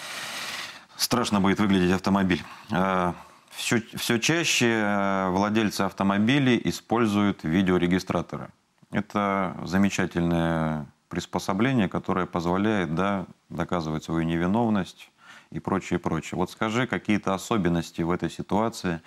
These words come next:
а, как об этом заявлять, что есть видеорегистратор, как это доказательство предъявлять, и вообще рассматривают ли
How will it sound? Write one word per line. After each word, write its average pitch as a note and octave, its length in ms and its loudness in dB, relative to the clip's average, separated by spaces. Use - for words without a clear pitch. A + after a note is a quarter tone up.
а, E2 300 0
как - 440 -4
об F2 180 0
этом E2 240 0
заявлять, D#2+ 480 0
что - 220 -6
есть E2+ 260 0
видеорегистратор, E2 840 -2
как - 240 -6
это E2 100 -4
доказательство D#2 720 -6
предъявлять, E2 640 -2
и E2+ 60 -2
вообще G2 460 -2
рассматривают E2+ 640 0
ли F2 200 2